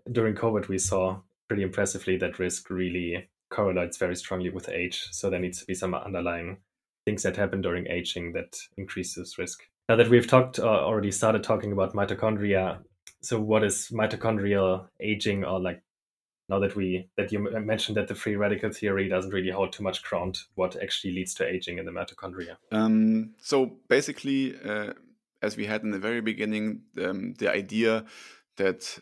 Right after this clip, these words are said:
Speaker 2: uh, aging can be defined as time-dependent decrease of organ or organelle function, that basically is also the case with mitochondria. So as you get older, mitochondria start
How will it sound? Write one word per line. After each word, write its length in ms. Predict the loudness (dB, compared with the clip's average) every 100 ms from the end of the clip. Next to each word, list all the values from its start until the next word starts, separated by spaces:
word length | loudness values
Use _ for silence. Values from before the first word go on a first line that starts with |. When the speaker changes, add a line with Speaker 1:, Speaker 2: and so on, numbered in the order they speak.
| -4
Speaker 2:
uh, 300 | -2 -2 -4 -2
aging 380 | 2 2 2 -2
can 180 | -2 -2
be 80 | -2
defined 520 | -4 -4 -2 -2 -4
as 220 | -6 -6
time-dependent 760 | -6 -6 -6 -4 -6 -6 -10 -14 _ _ _ -2
decrease 600 | 0 0 -4 -4 -4 -2
of 400 | -2 -2 -8 -14 -2
organ 500 | 0 0 -2 -6 -4
or 180 | -4 0
organelle 420 | 2 2 0 -2
function, 520 | -4 -4 -4 -4 -6 -8 -20 -12 -6
that 140 | 2
basically 420 | 4 2 0 -2
is 100 | 0
also 300 | 2 0 0
the 180 | -2 -4
case 280 | -2 -2 -2
with 140 | -4
mitochondria. 580 | -4 -4 -6 -6 -6 -6
So 160 | -2 0
as 180 | 0
you 60 | 0
get 180 | 0 2
older, 360 | 2 4 2 0 _ _ _ _ _ _ _ -20 -2
mitochondria 600 | 2 2 2 2 2 0
start 400 | 0 0 0 0